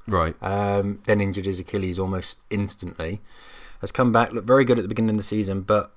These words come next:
Speaker 2: this, it's the same thing as, it's exactly the same thing is gonna happen with Chris Harris. We're probably gonna have to trade them.
Speaker 1: Mm.
Speaker 2: And it was the same thing that happened last year with Demaryius Thomas. We sent him off to the Texans to get some capital because we know we can't re-sign him. If we re-sign him next year,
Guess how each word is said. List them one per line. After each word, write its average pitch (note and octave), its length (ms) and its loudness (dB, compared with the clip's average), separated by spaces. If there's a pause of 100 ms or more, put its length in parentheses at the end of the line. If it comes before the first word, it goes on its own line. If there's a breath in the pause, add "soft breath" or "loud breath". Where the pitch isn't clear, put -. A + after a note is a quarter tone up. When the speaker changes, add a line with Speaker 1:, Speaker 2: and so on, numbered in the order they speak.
(1080)
Speaker 2:
this, A#2+ 180 -6
it's B2 180 -2
the - 80 -8
same C3 260 2
thing A2+ 260 -2
as, G#2 160 -4
it's - 200 -8
exactly A#2 340 -4
the A2+ 80 -4
same A#2 180 -4
thing A#2 160 -4
is G#2+ 120 -4
gonna A2 160 -4
happen A2 360 -8
with G#2+ 120 -8
Chris - 200 -10
Harris. - 460 -12
We're G2+ 80 -10 (140)
probably A2 340 -2
gonna G#2 220 -2
have F#2+ 200 -12
to G2+ 80 -10
trade A2+ 280 -6
them. - 180 -16 (120)
Speaker 1:
Mm. G2 360 -2
Speaker 2:
And B2+ 100 -2
it C#3 40 0
was C3 80 -4
the C3 60 -6
same F3+ 200 0
thing C3+ 140 0
that G#2+ 60 -2
happened A2 260 -4
last C#3+ 260 -2
year F#2 60 -2
with F#2 100 -4
Demaryius G#2+ 300 -2
Thomas. - 380 -8 (460 soft breath)
We A2+ 120 -2
sent C#3 180 0
him B2 80 0
off A#2+ 160 0
to G#2+ 240 0
the G#2+ 140 -12
Texans - 560 -8
to A2+ 100 -6
get A#2+ 320 2
some A2 220 -4
capital A#2+ 380 -6
because G2+ 260 -6
we G#2 100 -2
know A2+ 240 2
we A2 160 0
can't G2+ 260 -6
re-sign G2+ 360 -8
him. F2+ 100 -10
If F#2+ 100 -16
we B2+ 100 0
re-sign C#3 380 -2
him A#2 120 0
next - 260 -4
year, D#2 240 -10